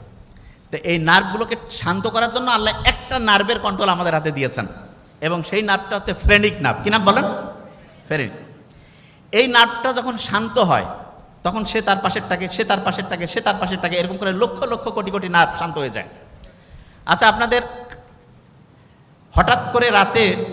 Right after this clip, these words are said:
বুক ধরপড় করে, ঘুম আসে না, খাবার রুচি কমে যায়, টেনশন লাগে, মেজাজটা গরম হয়, এইরকম কখনো কারো হয় কিনা? একটু হাত উঁচু করেন তো। ও, very nice। এবং যাদের হয়েছে তারা প্রত্যেকে মানুষ,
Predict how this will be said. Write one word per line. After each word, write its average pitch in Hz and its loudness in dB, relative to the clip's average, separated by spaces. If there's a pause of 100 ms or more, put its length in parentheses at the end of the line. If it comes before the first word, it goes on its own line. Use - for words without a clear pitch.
(140)
বুক - 4
ধরপড় 202 4
করে, 175 2 (480)
ঘুম 226 2
আসে 196 0
না, 147 2 (720)
খাবার 202 4
রুচি 214 -4
কমে 208 -2
যায়, 143 4 (380)
টেনশন 226 4
লাগে, 175 4
মেজাজটা 185 0
গরম 196 2
হয়, 175 6 (100)
এইরকম 233 2
কখনো 233 2
কারো 220 4
হয় 190 4
কিনা? 190 -2
একটু 175 -2
হাত 185 4
উঁচু 202 -4
করেন 202 0
তো। - -10 (220)
ও, 139 2
very 185 0
nice। 135 -4 (1000)
এবং 226 0
যাদের 208 4
হয়েছে 240 0
তারা 240 2
প্রত্যেকে 240 -2
মানুষ, 214 4